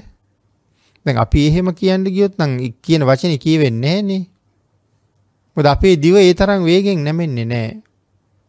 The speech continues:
ඉතින් මේ සඳහා අවශ්‍ය පින්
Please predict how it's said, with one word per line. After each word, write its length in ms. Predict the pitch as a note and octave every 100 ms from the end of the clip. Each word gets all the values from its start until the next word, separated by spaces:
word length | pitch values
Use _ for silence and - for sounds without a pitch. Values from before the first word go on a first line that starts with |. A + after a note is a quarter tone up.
| _ _ _ _
ඉතින් 260 | - C#3+ B2+
මේ 280 | A2 B2+ D3
සඳහා 460 | - E3 E3 D#3+ D3
අවශ්‍ය 440 | A#2 A#2+ C3 - B2
පින් 280 | - C3